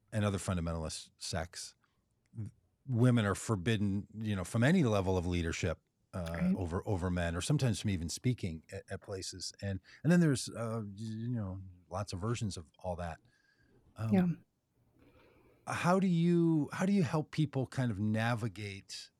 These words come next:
Speaker 1: thinking about that? Because a lot of us tend to take o-, our own experience and normalize it and just assume that, you know, if you identify in the category of evangelical, then what you experienced is what evangelicals do.
Speaker 2: Sure.
Speaker 1: Um,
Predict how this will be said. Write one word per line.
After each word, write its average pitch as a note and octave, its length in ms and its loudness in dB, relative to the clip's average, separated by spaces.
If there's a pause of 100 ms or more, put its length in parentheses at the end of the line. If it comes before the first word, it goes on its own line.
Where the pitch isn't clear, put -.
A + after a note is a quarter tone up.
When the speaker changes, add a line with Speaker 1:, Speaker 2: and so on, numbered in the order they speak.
(260)
Speaker 1:
thinking A#2 600 0
about F#2 440 -4 (880)
that? G#2 180 -2
Because B2+ 240 0
a C#3+ 40 2
lot D#3+ 200 4
of C#3+ 80 2
us - 140 0
tend B2+ 240 0
to G#2+ 60 -2
take - 400 -2 (120)
o-, - 80 -16 (180)
our G#2+ 300 0
own A#2 180 2
experience A2+ 800 -2
and F#2+ 220 0
normalize A2 560 0
it B2 160 -2
and G2 140 -4
just - 200 -8
assume G#2+ 520 -2
that, G2 260 0 (840)
you G2+ 100 -2
know, E2+ 200 -2
if - 260 -8
you A2 300 0
identify G#2 520 0
in G2+ 100 -2
the F2+ 60 -4
category G2 400 -2
of F#2 60 -2
evangelical, F#2+ 640 -2
then F#2 140 -2
what F#2 180 -4
you G2+ 120 0
experienced F#2+ 640 -8
is F2 140 -16
what F#2 200 -6 (220)
evangelicals F#2 640 0
do. G#2+ 240 0 (480)
Speaker 2:
Sure. F#3+ 240 12
Speaker 1:
Um, F#3 120 4